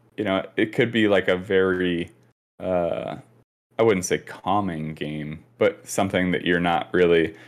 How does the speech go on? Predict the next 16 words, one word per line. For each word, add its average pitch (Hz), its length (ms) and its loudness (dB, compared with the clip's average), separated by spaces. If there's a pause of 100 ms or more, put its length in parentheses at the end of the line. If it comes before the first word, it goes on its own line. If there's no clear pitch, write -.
(160)
like, 98 180 -2
when 98 120 4
you 95 260 2 (360)
don't 113 200 2
really 107 220 6
know 98 140 2
what 104 120 2
to 101 80 -8
play, 110 420 2 (120)
just, - 280 -8 (140)
like, 76 140 -4 (260)
put 101 160 0
an 82 100 -6
hour 90 240 2
into, 87 180 -4 (440)
into 87 420 0